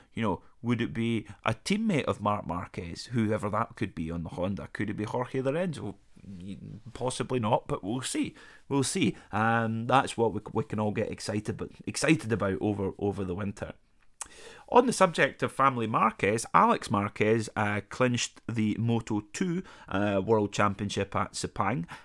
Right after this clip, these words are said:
um, to add to his Moto three crown that he won, uh, when he went head-to-head with Jack Miller back in two thousand and fourteen. You know, Alex Marquez, prove he's been in the Grand Prix paddock for a long time, the younger brother,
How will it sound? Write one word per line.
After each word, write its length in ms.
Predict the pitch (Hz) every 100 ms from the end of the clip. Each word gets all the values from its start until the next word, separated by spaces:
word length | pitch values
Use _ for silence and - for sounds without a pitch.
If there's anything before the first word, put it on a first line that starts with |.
| -
um, 360 | 95 101 101 101
to 120 | -
add 300 | 110 117 110
to 120 | -
his 140 | 98 110
Moto 300 | 110 107 104
three 320 | - 165 202
crown 480 | - - 101 135 131
that 240 | 110 101
he 180 | - 110
won, 400 | 104 107 104 104 - - -
uh, 160 | 101
when 220 | 104 107
he 100 | 110
went 220 | 104 101 -
head-to-head 540 | 110 110 101 104 104
with 200 | 101 -
Jack 260 | 104 101 -
Miller 320 | 127 120 90
back 300 | - 95 -
in 100 | 101
two 180 | - 98
thousand 520 | - 90 90 98 -
and 160 | -
fourteen. 520 | - 90 - - 139 95 - - - - -
You 80 | 151
know, 80 |
Alex 340 | - 175 135 -
Marquez, 540 | 139 143 135 131 117 - _ _ _ _ _ - - - -
prove 240 | - 139
he's 100 | 117
been 180 | - 127
in 80 | 117
the 60 |
Grand 260 | 110 110 110
Prix 160 | - 104
paddock 380 | - 113 104
for 120 | - 95
a 40 |
long 260 | 101 107 104
time, 300 | - 113 117
the 100 | 95
younger 300 | 113 123 117
brother, 340 | 107 107 101